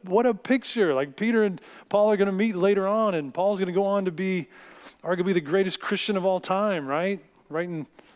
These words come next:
thirteen letters in the New Testament. And he was right there,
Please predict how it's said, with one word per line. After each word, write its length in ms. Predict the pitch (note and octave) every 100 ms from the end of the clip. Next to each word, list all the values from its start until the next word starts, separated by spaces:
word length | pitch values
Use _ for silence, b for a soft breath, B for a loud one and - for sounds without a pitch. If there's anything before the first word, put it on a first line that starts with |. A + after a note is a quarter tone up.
| _
thirteen 500 | - G3 F#3+ G3 F3+
letters 280 | F3+ F3+ D#3+
in 40 |
the 80 | E3+
New 140 | F3+
Testament. 580 | - F3+ F3 - C#3 G#2 B B
And 80 | E3
he 80 | F3
was 120 | E3+
right 440 | D#3+ F#3+ A3 G3
there, 580 | F3 A#3 B3+ G3 A#2 G2+